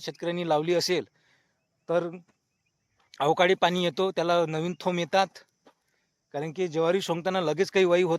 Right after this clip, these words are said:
नाही आणि आपले गुरं ढोरं चरतच राहते बांधावर इथं तिथं, तर लक्षात ठे-, असू द्या तुमच्या. नाही तर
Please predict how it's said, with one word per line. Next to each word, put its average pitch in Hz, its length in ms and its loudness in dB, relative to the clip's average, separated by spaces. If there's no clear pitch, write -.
नाही 190 160 -2
आणि 180 280 -4
आपले 180 340 -2
गुरं 175 360 -4
ढोरं 156 320 -2
चरतच 214 360 2
राहते 185 240 2
बांधावर 165 380 -2
इथं 156 300 -6
तिथं, 151 240 -10
तर 214 260 -4
लक्षात 202 360 0
ठे-, 220 180 -2
असू 202 180 -4
द्या 214 200 2
तुमच्या. 202 300 -2
नाही 214 160 0
तर 160 60 -18